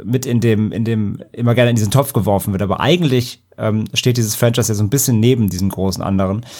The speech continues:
Aber ansonsten, ja, kam bei mir trotzdem auch persönlich erst, ähm, ein bisschen später. Vor allem habe ich nicht mit den ersten Teilen angefangen. Mein allererster Hellraiser war tatsächlich Teil fünf.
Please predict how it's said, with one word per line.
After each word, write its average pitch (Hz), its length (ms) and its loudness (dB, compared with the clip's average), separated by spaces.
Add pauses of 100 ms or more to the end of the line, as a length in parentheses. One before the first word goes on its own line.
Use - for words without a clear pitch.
(280)
Aber 110 720 2
ansonsten, 123 460 0
ja, 120 280 2 (280)
kam 151 240 0
bei 165 80 2
mir 156 160 2
trotzdem 156 360 -2
auch 139 320 -2
persönlich 113 540 0
erst, - 480 -6
ähm, 113 360 -8 (140)
ein 120 140 -8
bisschen 147 260 -2
später. 156 440 0
Vor - 240 -2
allem 156 280 2
habe 147 140 -2
ich 131 140 -2
nicht 147 160 -2
mit 123 80 0
den 113 100 0
ersten 135 320 0
Teilen 104 240 -2
angefangen. 92 440 -6 (260)
Mein 107 120 -2
allererster 139 600 2
Hellraiser 113 580 2
war 113 80 0
tatsächlich 117 320 -4
Teil 110 160 0
fünf. 110 380 -4